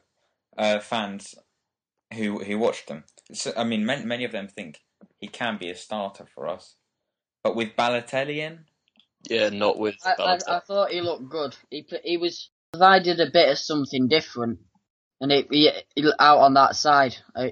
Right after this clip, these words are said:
Speaker 3: and it looked more dangerous. He looked good when he came on, and you threatened more down the, down the left-hand side.
Speaker 2: The Coutinho hate annoys me because
Speaker 3: I,
Speaker 2: this is a
Speaker 3: I
Speaker 2: player
Speaker 3: don't
Speaker 2: who's,
Speaker 3: like
Speaker 2: like,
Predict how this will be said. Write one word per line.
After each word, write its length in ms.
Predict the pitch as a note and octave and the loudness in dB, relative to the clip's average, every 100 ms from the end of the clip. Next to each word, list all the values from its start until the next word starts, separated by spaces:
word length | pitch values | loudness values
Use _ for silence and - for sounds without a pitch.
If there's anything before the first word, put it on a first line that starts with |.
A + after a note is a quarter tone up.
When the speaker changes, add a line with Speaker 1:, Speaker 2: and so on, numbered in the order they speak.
| - | -2
Speaker 3:
and 160 | C#3 C#3+ | 0 0
it 120 | D3 | 4
looked 220 | F3+ - | 4 6
more 220 | D3+ D3 | 6 8
dangerous. 460 | C3+ D#3 D3+ C3+ B2 | 8 4 4 0 -2
He 80 | C#3 | 2
looked 260 | D#3 - | 2 2
good 200 | A#2+ D#3 | 0 0
when 120 | C#3 C3 | 2 0
he 100 | A#2+ | 2
came 300 | B2+ B2 C3+ | 2 4 6
on, 200 | C3 - _ _ _ _ - | 6 2 _ _ _ _ 0
and 160 | C3 | 4
you 80 | C3 | 4
threatened 480 | C3 D3 D3 G#2 A#2+ | 4 2 4 4 2
more 220 | A#2+ A#2+ | 4 2
down 280 | A#2+ B2 B2 | 4 4 4
the, 200 | B2 A#2+ - _ _ - | 2 0 -4 _ _ 0
down 440 | C3 B2+ A#2+ A2 - - | 4 4 2 -2 -10 -6
the 140 | E3 | 0
left-hand 440 | A#2+ A#2 - A#2 A2+ | 2 2 0 -2 -2
side. 340 | C3+ B2+ A#2 - _ _ - | 2 2 2 -4 _ _ -2
Speaker 2:
The 100 | C#3 | -2
Coutinho 540 | - F3 E3 C#3+ B2 | 2 4 6 6 6
hate 240 | A#2+ A#2 | 4 -2
annoys 400 | A2+ A2+ A2+ A2 | -2 -2 -2 -2
me 220 | A2+ A#2 - _ | -4 -6 -8 _
because 380 | A#2 - G#2+ - | -6 -4 -2 2
Speaker 3:
I, 140 | A#3 | 4
Speaker 2:
this 120 | - | 4
is 60 | A#2+ | 4
a 60 | B3 | 2
Speaker 3:
I 100 | D4 | 4
Speaker 2:
player 200 | - A3 | 4 4
Speaker 3:
don't 120 | G#3+ | 4
Speaker 2:
who's, 140 | A3+ | 2
Speaker 3:
like 160 | |
Speaker 2:
like, 0 | G#3 | 0